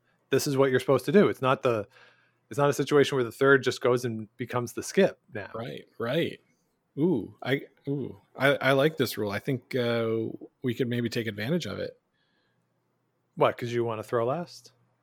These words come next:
Speaker 2: Yeah. <laughs>
Speaker 1: <laughs> So
Speaker 2: Uh,
Speaker 1: that's a warning to Chris Griffin out there. Watch your knees, my friend.
Speaker 2: <laughs> Mwahaha. Uh, <laughs> uh, no, I think, uh,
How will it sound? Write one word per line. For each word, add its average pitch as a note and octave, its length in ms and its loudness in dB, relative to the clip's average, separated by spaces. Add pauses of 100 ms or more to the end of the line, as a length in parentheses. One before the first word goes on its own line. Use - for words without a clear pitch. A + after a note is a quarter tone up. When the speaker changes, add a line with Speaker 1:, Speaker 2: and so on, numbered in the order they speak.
(240)
Speaker 2:
Yeah. C#3+ 400 2
<laughs> - 60 -20 (540)
Speaker 1:
<laughs> - 960 -2 (1400)
So D#3 40 2 (260)
Speaker 2:
Uh, - 40 2
Speaker 1:
that's C#3 180 0
a D3+ 40 -2
warning E3+ 400 4
to C3 200 0
Chris E3 240 2
Griffin E3 340 6
out A2 220 0
there. G#2+ 400 2
Watch A2+ 400 4
your D3+ 120 2
knees, C3+ 440 2
my F#2 160 -8
friend. G#2+ 580 0
Speaker 2:
<laughs> - 760 -6 (840)
Mwahaha. A#2 760 -8 (420)
Uh, E3 240 6 (180)
<laughs> - 140 -16
uh, E3 360 -2
no, F#3 300 6
I A#2+ 100 4
think, - 380 -2
uh, B2 400 2